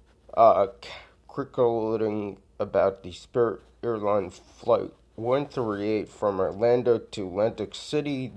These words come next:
The flight was delayed due to the adults in a party not complying of the, with the federal mask, uh, requirement. Um,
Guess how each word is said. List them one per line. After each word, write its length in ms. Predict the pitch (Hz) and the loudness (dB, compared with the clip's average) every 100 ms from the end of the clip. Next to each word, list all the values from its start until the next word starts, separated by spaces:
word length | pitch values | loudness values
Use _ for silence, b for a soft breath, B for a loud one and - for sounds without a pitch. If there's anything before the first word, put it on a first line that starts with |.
| 107 | -10
The 280 | 110 95 92 b b b _ | -10 -10 -14 b b b _
flight 520 | - 123 127 117 98 - _ _ | -16 4 6 6 0 -8 _ _
was 280 | 104 110 123 | -4 -2 -2
delayed 580 | - 120 120 120 110 98 | -6 -4 0 0 -2 -8
due 160 | 120 | -10
to 260 | 113 - 120 | -10 -10 -8
the 280 | 110 101 90 | -6 -6 -8
adults 880 | 95 - - 127 120 95 - - - - | -10 -8 2 4 2 -2 -16 -18 -18 -8
in 140 | 110 | -4
a 80 | 107 | -4
party 540 | - - - 123 104 | -4 -4 2 2 2
not 540 | 101 92 101 107 101 - | -4 -4 2 2 2 -4
complying 1120 | - 95 - _ 110 110 120 127 135 143 147 - _ _ | -14 -14 -18 _ -6 6 8 8 4 0 -8 -16 _ _
of 380 | - 95 98 87 | -6 -2 -2 -4
the, 320 | 92 98 87 - _ | -10 -8 -10 -16 _
with 280 | 98 107 - | -8 -8 -8
the 80 | 95 | -8
federal 480 | - 107 110 104 | 0 0 0 -4
mask, 480 | 104 110 101 101 - _ _ _ b b b b _ | -2 -2 -2 -2 -10 _ _ _ b b b b _
uh, 160 | 95 98 | 4 4
requirement. 840 | 82 80 - 135 131 127 110 - - _ _ _ _ _ _ _ _ _ _ _ - | 4 -6 4 6 6 2 -4 -10 -20 _ _ _ _ _ _ _ _ _ _ _ 4
Um, 580 | 208 95 95 95 95 | 6 4 2 -4 -8